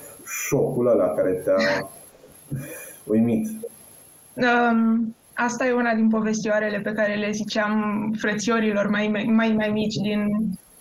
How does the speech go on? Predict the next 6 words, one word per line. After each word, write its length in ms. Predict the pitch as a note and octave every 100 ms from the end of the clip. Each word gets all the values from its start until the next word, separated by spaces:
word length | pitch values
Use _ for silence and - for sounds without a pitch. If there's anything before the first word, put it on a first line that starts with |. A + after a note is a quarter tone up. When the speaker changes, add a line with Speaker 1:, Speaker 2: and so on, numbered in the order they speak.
| - - -
Speaker 2:
cadrul 480 | A3+ G#3+ A3 G#3+ G#3+
proiectului 540 | G#3 G#3 G#3 G#3 G3+ G3+
Familii 380 | G#3 G#3+ G#3+
Radioactive, 840 | G3+ G#3 G#3 F#3+ F#3 A#3 G3+ A3 A3 - - - - - -
deoarece 680 | A#3 A#3+ A#3+ A#3 A#3 C4 B3 B3 A#3+ A#3 A3+ A3 _ -
eu 600 | B3 B3 A#3+ A#3+ A3+